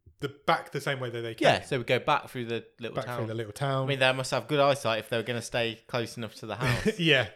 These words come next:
Speaker 1: that, that,
Speaker 2: I did
Speaker 1: that
Speaker 2: think
Speaker 1: went
Speaker 2: that.
Speaker 1: out of the window,
Speaker 2: Yeah.
Speaker 1: I think. Um, and they get to this field where they saw the peasants leaving the prisoner of war camp earlier.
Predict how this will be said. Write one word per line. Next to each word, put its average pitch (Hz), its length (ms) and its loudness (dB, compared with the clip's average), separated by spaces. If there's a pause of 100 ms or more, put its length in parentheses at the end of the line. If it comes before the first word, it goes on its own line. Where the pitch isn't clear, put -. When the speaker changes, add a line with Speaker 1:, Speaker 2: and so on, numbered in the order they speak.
Speaker 1:
that, 127 200 -2
that, 151 140 4
Speaker 2:
I 117 120 -2
did 120 180 -6
Speaker 1:
that 120 60 -14
Speaker 2:
think 123 120 0
Speaker 1:
went 131 280 0
Speaker 2:
that. - 20 0
Speaker 1:
out 120 140 0
of 110 60 -6
the 117 60 -8
window, 110 240 -6
Speaker 2:
Yeah. 95 140 -4
Speaker 1:
I 85 40 -10
think. 92 160 -14 (400)
Um, 104 240 -8 (840)
and 151 100 2
they 156 80 6
get 214 160 6
to - 60 -2
this 180 140 0
field 165 320 2
where 127 100 0
they 131 80 2
saw 139 240 2
the 127 380 -2 (100)
peasants 131 460 -6
leaving 123 300 -4
the 117 200 -4
prisoner 123 380 -6
of 113 80 -6
war 135 120 0
camp 156 280 -4
earlier. 143 320 0